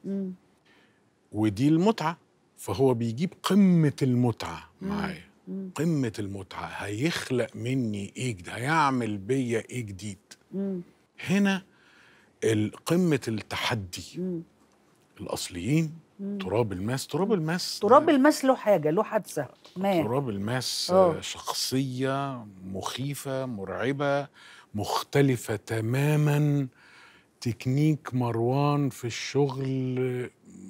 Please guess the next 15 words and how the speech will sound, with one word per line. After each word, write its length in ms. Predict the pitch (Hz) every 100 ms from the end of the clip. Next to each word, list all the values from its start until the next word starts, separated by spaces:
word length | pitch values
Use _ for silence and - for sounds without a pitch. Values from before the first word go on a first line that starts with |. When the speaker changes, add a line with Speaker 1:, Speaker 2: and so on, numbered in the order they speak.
| 107
Speaker 2:
مرعب، 580 | 113 123 143 147 139 139 _ -
Speaker 1:
مم. 280 | 190 190 104
Speaker 2:
مخيف. 580 | 104 - 143 - - - _
Speaker 1:
مم. 260 | 175 196 175 _ _ _
Speaker 2:
نتكلم، 540 | - - 120 123 113 87 - _ _ _ -
ناخد 260 | - 92
وندي. 560 | 90 101 127 104 101 - 190
Speaker 1:
مم. 260 | 196 190 180 - _
Speaker 2:
في 240 | - 160
حالة 360 | 151 180 196 170
جدية 800 | 90 85 90 80 110 107 87 85
في 140 | -
اللوكيشن، 500 | 85 82 - 90 -
في 200 | 82 131
حالة 320 | 123 139 135